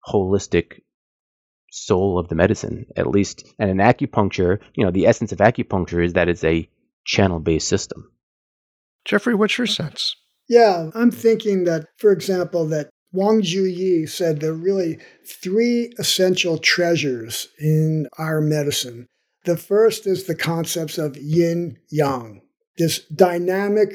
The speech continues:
Speaker 3: reciprocal holism. It's not just one or the other. They represent a holism, a dynamic process. Number two is the idea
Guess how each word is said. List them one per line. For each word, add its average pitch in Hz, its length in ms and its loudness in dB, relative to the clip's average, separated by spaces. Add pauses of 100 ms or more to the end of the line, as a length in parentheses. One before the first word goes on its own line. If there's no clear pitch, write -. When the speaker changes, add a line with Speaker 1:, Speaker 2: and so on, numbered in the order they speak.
Speaker 3:
reciprocal 175 1200 0 (460)
holism. 185 840 0 (280)
It's - 140 -10
not 202 200 4
just 190 240 6
one 185 240 0
or 175 140 -2
the 165 180 0
other. 147 300 -2
They 170 200 -2
represent 165 720 -4
a - 40 -4
holism, 175 760 -2 (320)
a 165 80 0
dynamic 165 720 -2 (220)
process. - 880 -2 (420)
Number 226 360 4
two 240 520 -2
is 202 400 2 (400)
the 175 140 4
idea 180 560 0